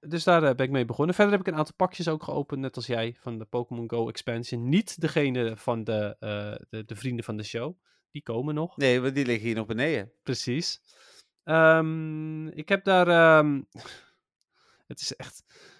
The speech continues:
Speaker 1: heel bizar, maar ik heb drie Radiant Blastoise eruit gehaald.
Speaker 2: Echt?
Speaker 1: Ja, en dat vind ik best wel balen, want ja, oké, het zijn zeldzame kaarten, maar waarom zijn er drie Blastoise? Ik heb geen van die
Speaker 2: Ja.
Speaker 1: andere Radiants.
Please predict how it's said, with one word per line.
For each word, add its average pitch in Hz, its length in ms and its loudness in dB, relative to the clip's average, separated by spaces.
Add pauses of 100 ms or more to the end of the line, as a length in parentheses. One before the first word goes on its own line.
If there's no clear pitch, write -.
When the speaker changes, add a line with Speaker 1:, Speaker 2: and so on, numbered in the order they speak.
(140)
Speaker 1:
heel 151 220 4
bizar, 123 340 2
maar 113 100 -6
ik 139 100 -4
heb 151 180 2
drie 143 520 -2 (160)
Radiant 139 600 2
Blastoise 117 720 0
eruit 101 240 -6
gehaald. 98 540 -10 (460)
Speaker 2:
Echt? - 540 -10 (140)
Speaker 1:
Ja, 117 260 2
en 110 80 -2
dat 131 160 2
vind 170 120 4
ik 131 120 0
best 147 160 2
wel 127 220 2
balen, 113 500 6
want 117 340 -2 (340)
ja, 135 500 4
oké, 131 240 -2
het 131 280 2
zijn 135 160 2
zeldzame 131 420 4
kaarten, 160 400 6
maar 131 160 0
waarom 170 320 6
zijn 156 180 2
er 135 120 0
drie 131 200 -6
Blastoise? 123 840 -4
Ik 120 80 -12
heb 165 120 6
geen 190 320 0
van 165 120 4
die 147 100 4
Speaker 2:
Ja. 127 60 4
Speaker 1:
andere 131 360 2
Radiants. 113 920 -2